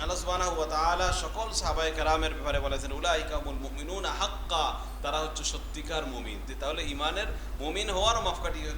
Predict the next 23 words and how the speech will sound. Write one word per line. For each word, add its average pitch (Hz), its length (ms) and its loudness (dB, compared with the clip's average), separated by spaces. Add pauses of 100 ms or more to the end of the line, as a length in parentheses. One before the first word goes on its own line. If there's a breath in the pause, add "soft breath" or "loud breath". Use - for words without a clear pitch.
কি 156 120 -2
হয়েছেন 135 340 -2
তারা, 175 260 0 (240 loud breath)
তাদেরকে 143 300 -2
আল্লাহ 139 180 -2
তাআলা 127 180 -2
বানিয়ে 117 240 -2
দিয়েছেন। 175 260 -2
এভাবে - 180 0
আল্লাহ - 460 -2
তাআলা 190 360 0 (220)
তাদের, 165 260 4 (140)
তারা 180 340 4
যে 185 140 0
সাহাবায়ে 165 340 4
কেরাম 175 380 2
যে 175 140 -2
প্রকৃত 180 340 -6
ঈমানদার, 151 840 -2
"উলাইকা 165 380 2
কাতাবা 175 460 0
ফি 160 200 -4
কুলুবিহিমুল 156 600 -2